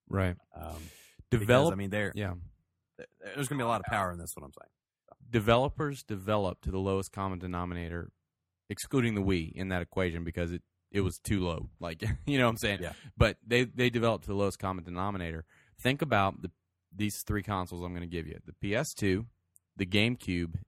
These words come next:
Speaker 1: and the Xbox. Which was the
Speaker 2: Yep.
Speaker 1: least powerful out of all those three?
Speaker 2: P S two.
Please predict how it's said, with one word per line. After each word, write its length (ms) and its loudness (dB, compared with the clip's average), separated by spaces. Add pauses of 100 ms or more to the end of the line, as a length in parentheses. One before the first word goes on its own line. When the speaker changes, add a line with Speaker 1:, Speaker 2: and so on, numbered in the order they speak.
(360)
Speaker 1:
and 360 -4 (180)
the 100 -4
Xbox. 720 -2 (160)
Which 220 4
was 160 4
the 100 -2
Speaker 2:
Yep. 80 2
Speaker 1:
least 180 0
powerful 360 6
out 120 6
of 60 4
all 100 4
those 240 2
three? 200 0 (800)
Speaker 2:
P 80 -8
S 180 -8
two. 220 -6